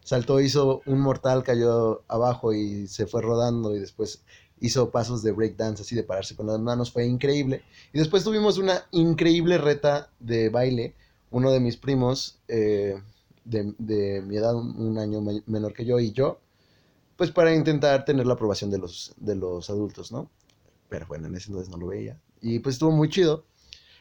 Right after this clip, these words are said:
Eh, pues, las cosas clásicas. Creo que en, en general de ahí para abajo son, o sea, realmente no puedo, o sea, las com-, no las podría comparar.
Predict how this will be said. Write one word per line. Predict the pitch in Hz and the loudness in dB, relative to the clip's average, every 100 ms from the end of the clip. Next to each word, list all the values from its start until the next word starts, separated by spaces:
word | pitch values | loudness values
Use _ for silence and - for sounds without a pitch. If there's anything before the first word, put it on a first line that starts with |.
| _ | _
Eh, | - 139 131 131 - _ - | 2 4 4 2 -2 _ -4
pues, | 131 | -2
las | 127 | 0
cosas | 120 135 127 | 0 -4 -2
clásicas. | - 147 139 131 139 135 - - | -2 -2 -2 -2 0 -2 -8 0
Creo | 170 165 | 2 4
que | 196 | 2
en, | 185 165 151 | 2 0 0
en | 151 | -2
general | 143 147 151 151 | 0 2 4 4
de | 147 | 4
ahí | 139 | 4
para | 135 139 | 4 2
abajo | 110 107 110 101 | 2 0 -2 -6
son, | - 107 107 107 | -4 -2 -4 -4
o | 113 | -2
sea, | 107 98 98 | 0 -2 -2
realmente | 117 113 113 110 104 101 | -2 -2 -2 -2 -2 -6
no | - 117 117 | -6 -4 0
puedo, | 113 107 | 0 0
o | 104 | -2
sea, | 107 95 92 | -4 -8 -10
las | 107 104 | -8 -8
com-, | - 107 107 | -8 -10 -6
no | 120 120 | -2 0
las | 113 | 0
podría | - 110 107 | -2 0 0
comparar. | 107 101 110 151 | -2 -4 -6 -6